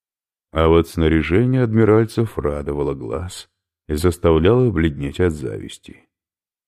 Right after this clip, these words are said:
Добротные камуфляжи и разгрузки, хорошие ботинки. И самое главное,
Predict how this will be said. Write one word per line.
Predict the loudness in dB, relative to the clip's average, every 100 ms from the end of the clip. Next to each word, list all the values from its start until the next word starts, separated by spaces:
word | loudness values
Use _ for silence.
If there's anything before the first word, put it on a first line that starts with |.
| _ _ _
Добротные | -4 0 2 4 4 2 -2
камуфляжи | 0 -2 -2 -2 -2 -2 -6
и |
разгрузки, | -4 -4 -4 -2 -2 -4 -12 -14 _ _ _ _ _ _
хорошие | -2 0 0 -4
ботинки. | -6 -10 -12 -16 -16 -18 -20 _ _ _ _ _ _ _ _
И | -16
самое | -4 -2 0 -2
главное, | 0 0 0 -2 -6 -10